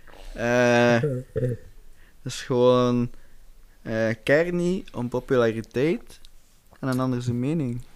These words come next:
Speaker 2: Terwijl dat je wel de populairste jongen op school was.
Speaker 1: Maar het is daarom dat ik het,
Speaker 2: <laughs>
Speaker 1: je ziet dat geen, je ziet er niks mee.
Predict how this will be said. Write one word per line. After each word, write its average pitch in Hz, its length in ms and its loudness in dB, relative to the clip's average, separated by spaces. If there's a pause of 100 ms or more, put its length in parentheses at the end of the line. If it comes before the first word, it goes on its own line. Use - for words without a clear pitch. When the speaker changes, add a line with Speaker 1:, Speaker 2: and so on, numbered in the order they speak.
(640)
Speaker 2:
Terwijl 135 280 4
dat 127 100 6
je 131 60 6
wel 135 160 8
de 131 80 2
populairste 143 720 4
jongen 151 280 8
op 147 100 4
school 180 460 10
was. 247 500 8
Speaker 1:
Maar 123 100 0
het 120 100 -2
is 120 180 4
daarom 165 500 8
dat 139 120 4
ik 175 100 -6
het, 120 180 -4
Speaker 2:
<laughs> 240 400 4
Speaker 1:
je 233 60 8
ziet 143 200 0
dat 147 100 4
geen, 117 280 0
je 127 80 0
ziet 226 200 -8
er 302 80 -4
niks 339 260 -6
mee. 127 300 -6